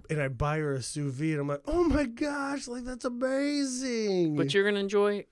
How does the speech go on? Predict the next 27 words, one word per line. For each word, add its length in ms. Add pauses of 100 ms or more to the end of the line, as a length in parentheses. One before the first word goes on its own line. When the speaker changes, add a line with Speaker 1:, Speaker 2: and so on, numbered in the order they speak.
(100)
Speaker 2:
I 160
like 260
using 360
it, 240 (460)
but 160
you're 120
gonna 100
enjoy 360
the, 500
all 160
these 180
meals. 420
Speaker 1:
<laughs> 80
Yeah, 500
so 560
maybe, 500 (840)
'cause 140
I 100
just 180
got 160
a, 120 (180)
a 140 (840)
vacuum 560
sealer, 360
like 180
a 40
food 440